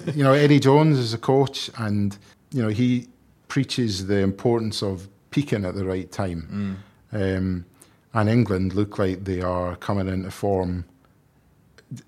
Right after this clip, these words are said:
Speaker 2: going into the tournament. Um, and, you know, like with England, they always find some way to just grind out a result, even if it doesn't look good.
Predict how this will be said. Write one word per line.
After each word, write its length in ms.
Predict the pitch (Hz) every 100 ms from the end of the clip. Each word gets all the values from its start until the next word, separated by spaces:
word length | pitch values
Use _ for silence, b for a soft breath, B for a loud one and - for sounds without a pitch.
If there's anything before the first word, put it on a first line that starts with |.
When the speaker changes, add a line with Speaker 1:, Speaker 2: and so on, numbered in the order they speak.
| -
Speaker 2:
going 260 | 120 107 98
into 200 | 98 95
the 100 | 92
tournament. 580 | - 101 101 87 85 - _ -
Um, 520 | 92 87 87 85 82 - _ _ b b b b b -
and, 160 | 101
you 80 | 95
know, 220 | 101 95
like 220 | 95 98 87
with 100 | 95
England, 380 | 101 98 95
they 180 | 95 101
always 540 | 104 110 107 92 - -
find 340 | - 101 101
some 260 | - 110 101
way 200 | 104 117
to 160 | -
just 280 | 98 95 98
grind 400 | 98 101 104 101
out 100 | 104
a 80 | 107
result, 520 | 110 101 101 107 101 - -
even 260 | 113 104 107
if 120 | 104
it 120 | 113
doesn't 360 | 127 143 135 123
look 220 | 120 135
good. 220 | 117 117